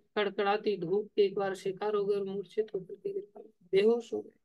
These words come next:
लेकिन भगवान ने रक्षा किया। किसने रक्षा किया? कौन था प्रभुपाद जी का? घर बार सब छोड़ दिया था, पैसा धेला कुछ था नहीं, अकेले ही संघर्ष कर रहे थे, प्रभुपाद जी ने रक्षा की, भगवान ने रक्षा की।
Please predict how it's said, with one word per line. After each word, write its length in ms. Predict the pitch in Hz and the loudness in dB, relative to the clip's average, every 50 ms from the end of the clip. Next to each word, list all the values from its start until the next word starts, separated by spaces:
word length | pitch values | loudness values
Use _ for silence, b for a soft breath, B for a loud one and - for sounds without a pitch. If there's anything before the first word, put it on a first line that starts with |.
| _ _ _ _ _ _ _ _ _ _ _ _ _ _ _ _ _ _ _ _ _ _ | _ _ _ _ _ _ _ _ _ _ _ _ _ _ _ _ _ _ _ _ _ _
लेकिन 280 | 170 165 165 - 175 170 | -4 -4 -4 -2 -4 -4
भगवान 380 | 160 147 151 151 151 151 170 | -4 -4 -6 -6 -6 -6 -6
ने 80 | 196 208 | -6 -8
रक्षा 320 | 190 156 - - - - - _ _ | -10 -12 -14 -16 -20 -20 -20 _ _
किया। 100 | - - - _ _ | -12 -12 -12 _ _
किसने 300 | - 180 175 - 226 247 | -2 -2 0 -2 -2 0
रक्षा 320 | 240 220 220 - - 190 | 0 -2 -4 -4 -6 -6
किया? 240 | 175 165 160 180 170 | -6 -6 -6 -8 -8
कौन 300 | 165 - 196 208 240 247 | -6 -4 -2 -2 -2 -2
था 120 | 220 247 233 | -2 -2 -2
प्रभुपाद 440 | 220 185 180 180 180 180 175 170 | -2 0 0 0 -2 -2 -4 -4
जी 100 | 165 170 | -2 -2
का? 100 | 175 170 | -2 -2
घर 220 | 170 165 170 175 185 | -2 0 0 0 2
बार 200 | 196 214 214 208 | 2 2 0 0
सब 200 | 196 214 202 196 | 0 0 -2 -4
छोड़ 260 | - - 202 202 208 | -4 -2 0 0 2
दिया 200 | - 208 214 - | 2 2 2 2
था, 140 | - 208 202 | 0 -4 -6
पैसा 360 | 196 - 196 196 190 220 202 | -2 0 0 0 2 0 -2
धेला 280 | 175 175 180 196 208 196 | 0 0 0 0 0 -2
कुछ 240 | 190 202 196 196 - - | -2 -4 -6 -6 -8 -8
था 80 | 190 196 | -6 -6
नहीं, 220 | 208 202 190 202 - - _ _ _ - - - - 240 226 262 277 185 | -4 -4 -6 -8 -8 -12 _ _ _ -20 -18 -16 -16 -16 -16 -10 -8 -8
अकेले 320 | 180 - - 208 202 208 | 2 4 6 8 10 10
ही 80 | 208 196 | 8 8
संघर्ष 460 | 196 180 185 185 185 196 196 196 - | 6 2 0 2 2 2 2 0 -2
कर 160 | - - 180 | -4 -2 2
रहे 160 | 190 208 202 | 4 4 2
थे, 280 | 196 - 190 190 214 220 | 2 2 0 0 0 -2
प्रभुपाद 520 | 220 - _ - - 170 185 - 190 202 | -4 -8 _ -12 -10 -10 -8 -4 -4 -4
जी 80 | 226 254 | -4 -4
ने 200 | 262 262 226 175 | -8 -8 -8 -8
रक्षा 280 | 156 - - - 196 | -8 -8 -10 -12 -12
की, 180 | 180 - - 214 | -12 -12 -14 -16
भगवान 520 | - - 208 190 175 165 180 190 196 226 | -16 -12 -8 -4 -2 0 2 2 2 2
ने 100 | 254 254 | 2 0
रक्षा 320 | 220 196 160 156 - - - | 0 -2 -2 -4 -8 -10 -10
की। 260 | - - - - - | -10 -10 -10 -12 -12